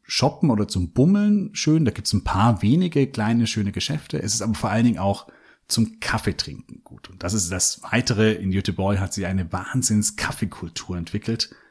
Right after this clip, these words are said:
Und, äh, ja, wenn du eine Fika-Pause, also die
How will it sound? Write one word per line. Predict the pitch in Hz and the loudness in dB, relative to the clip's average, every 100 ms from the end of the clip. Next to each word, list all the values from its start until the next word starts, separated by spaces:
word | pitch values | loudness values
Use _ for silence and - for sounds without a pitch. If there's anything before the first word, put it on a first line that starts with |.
| _ _ - | _ _ -6
Und, | 95 92 92 92 82 - - - 92 | -2 2 2 0 -2 -2 -2 -6 -8
äh, | 82 80 78 | -10 -10 -6
ja, | 98 87 76 | -4 -4 -2
wenn | 92 | 0
du | 95 | 0
eine | 85 87 | 0 -2
Fika-Pause, | 82 - 143 - 139 120 - 120 123 120 | -4 -4 -4 -2 -2 -2 0 0 0 0
also | 87 82 | -2 -4
die | 82 82 82 | -8 -6 -6